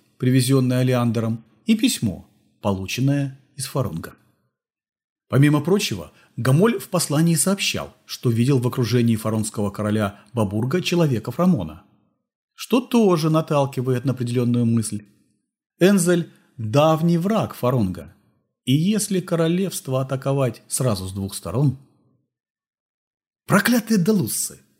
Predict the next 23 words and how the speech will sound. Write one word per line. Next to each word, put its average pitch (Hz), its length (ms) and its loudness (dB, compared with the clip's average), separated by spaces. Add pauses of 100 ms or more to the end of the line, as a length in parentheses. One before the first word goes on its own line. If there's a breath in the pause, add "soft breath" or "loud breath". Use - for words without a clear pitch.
(280)
Когда 117 260 0
пойдёт 131 360 2
раздел 135 320 2
земли 151 360 2
Энзеля 139 380 2
между 135 260 2
вассалами, 117 760 0 (360 soft breath)
король 143 260 4
Фрамон 151 440 2
может 160 200 0
смотреть 165 400 0
не 160 120 0
только 175 320 -2
на 98 100 -4
героизм, 113 540 -2 (180)
проявленный 104 460 0
на 107 100 2
войне, 120 420 0 (380 soft breath)
но 107 180 0
и 101 80 -2
на 104 140 2
прежние 101 500 -2
заслуги. 104 540 -6